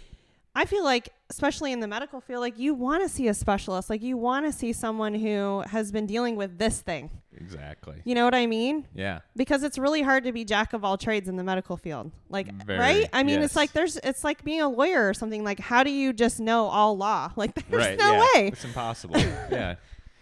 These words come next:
Speaker 2: Yeah. Um, so
Speaker 1: So you just kinda took advantage of, like, uh, the wave of,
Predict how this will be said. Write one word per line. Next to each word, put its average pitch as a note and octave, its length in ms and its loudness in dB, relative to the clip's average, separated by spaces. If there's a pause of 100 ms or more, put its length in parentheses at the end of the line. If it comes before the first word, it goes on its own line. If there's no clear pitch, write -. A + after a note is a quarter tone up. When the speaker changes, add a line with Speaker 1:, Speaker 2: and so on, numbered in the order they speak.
(400)
Speaker 2:
Yeah. B2+ 360 -2
Um, C3 540 -6
so D3 320 0
Speaker 1:
So - 60 0
you C#4+ 100 0
just - 160 -2
kinda D#4+ 180 0
took D#4 180 -2
advantage B3 460 0
of, A3+ 140 0
like, G#3+ 380 0
uh, G#3 480 4
the G#3 180 0
wave G#3 420 0
of, F#3+ 460 -2